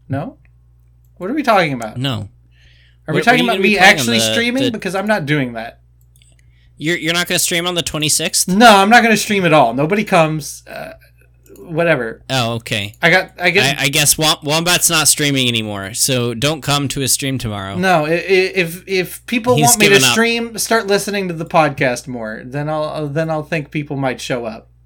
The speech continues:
Speaker 1: <laughs> My streams are boring because I don't have anyone to talk to.
Speaker 2: Uh, all right, well, in that case, we'll see y'all on the thirtieth, which is Monday, at Polyhedral Dynamics, if you wanna show up.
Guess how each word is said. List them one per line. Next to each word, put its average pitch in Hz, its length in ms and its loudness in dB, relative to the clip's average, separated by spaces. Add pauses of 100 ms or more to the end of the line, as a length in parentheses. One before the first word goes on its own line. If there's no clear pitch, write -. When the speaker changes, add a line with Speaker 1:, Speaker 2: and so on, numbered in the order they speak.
(1120)
Speaker 1:
<laughs> - 1120 -6
My 170 100 4
streams 214 400 2
are 196 80 4
boring 175 480 4
because 156 220 -2
I 180 80 4
don't 180 160 2
have 185 140 4
anyone 180 240 0
to 170 120 -2
talk 170 360 2
to. 110 320 -6 (2000)
Speaker 2:
Uh, 117 800 -4 (640)
all 170 140 0
right, 156 240 2
well, 156 400 -2 (220)
in 139 120 -6
that 156 180 -2
case, - 440 0 (220)
we'll 127 220 -8
see 151 240 -4
y'all 143 280 0
on 135 80 -4
the 120 100 -6
thirtieth, 147 540 -4
which - 180 -8
is 98 120 -10
Monday, 104 560 -6
at - 300 -12
Polyhedral 123 480 -2
Dynamics, 101 520 -8
if - 180 -18
you - 80 -14
wanna 98 180 -14
show 90 240 -8
up. 107 240 -10